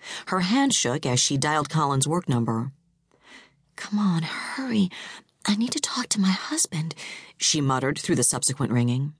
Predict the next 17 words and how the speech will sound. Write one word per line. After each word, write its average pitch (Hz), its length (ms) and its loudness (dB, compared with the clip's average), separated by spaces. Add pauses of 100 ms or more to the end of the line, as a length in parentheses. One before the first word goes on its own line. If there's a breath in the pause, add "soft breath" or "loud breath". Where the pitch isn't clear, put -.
(1000 soft breath)
Finally, 147 800 2
Misty, 190 600 4
the 139 120 2
receptionist 147 640 2
with 135 200 -2
the 123 120 2
frizzy 156 360 2
red 151 220 2
hair, 139 440 2
picked 165 240 0
up. 135 240 -2 (1300 loud breath)
"Scoville, 220 420 2
Potter 190 320 2
and 147 120 0
Clay 175 180 2
Law 185 200 2 (140)
Offices." 302 460 0